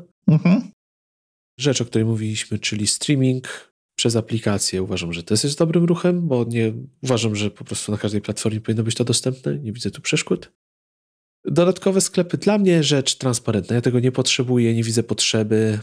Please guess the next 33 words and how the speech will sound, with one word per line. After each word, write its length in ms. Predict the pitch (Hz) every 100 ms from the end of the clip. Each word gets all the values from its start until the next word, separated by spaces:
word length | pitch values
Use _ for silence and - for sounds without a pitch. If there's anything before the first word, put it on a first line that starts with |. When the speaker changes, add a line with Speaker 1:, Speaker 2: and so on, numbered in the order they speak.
| -
Speaker 2:
może 220 | 117 143
ją 100 | 151
zobaczę 340 | 151 143 127
w 60 | 123
przyszłości. 1000 | - 123 117 110 - - 107 107 104 101 _ _ _ _ _ _ _
To 100 | -
jest 180 | 131 120
raczej 260 | 123 120 110
takie, 400 | 104 - 107 98 - - _
ja 140 | -
to 120 | 107 110
widzę 220 | 104 101
jako 200 | 98 -
taka 220 | - -
zagrywka 500 | 101 101 107 101 101
po 80 | 123
prostu, 320 | 117 - -
żeby 220 | 107 104
udowodnić, 560 | 107 107 104 104 104 101
że 240 | 104 101
w 460 | 95 - - - -
Europie 420 | 127 127 120 -
my 160 | 110 113
chcemy, 340 | - 120 107
my 120 | 101 107
dostaniemy. 680 | 104 - 98 92 107 185 - _ _ _ _ _ _ _ _ _
Nie 140 | 214
widzę 180 | 175 135
w 60 | 101
tym 140 | 107
żadnych 240 | 101 98 98
pozytywów 520 | 95 98 98 98 113
specjalnych, 680 | - - - 87 147 165